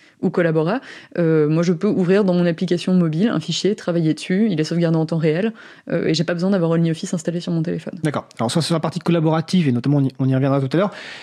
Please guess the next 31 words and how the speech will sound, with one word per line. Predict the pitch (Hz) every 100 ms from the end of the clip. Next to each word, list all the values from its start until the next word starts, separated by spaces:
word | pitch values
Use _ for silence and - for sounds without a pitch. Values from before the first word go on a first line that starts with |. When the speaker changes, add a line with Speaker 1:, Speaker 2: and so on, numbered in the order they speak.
| - - 147
Speaker 2:
Là, | 151
juste | 160 180
une |
petite | 151 160
question, | 170 165 196
parce | 156
que | -
je | 107
l'ai | 123
eu | 135
en | 123
préparant | - 127 120 127
l'émission | 120 123 - 156
sur | 151 117
la |
partie, | 113 117 - 147 135
euh, | 107 104 98 101 101 95 95 98 -
contact, | - 165 160 170 - 127 120 - - -
la | 127
synchronisation | 139 147 139 135 147
des |
contacts | 135 139 131 151 -
et | 123
aussi | 120 117 151
de, | 127 117 110 107 104 104 101 101
de | 113
l'agenda. | 120 117 123 151 196 226 - - - -
En |
fait, | - 196 - -
il | 139
faut, | 156 -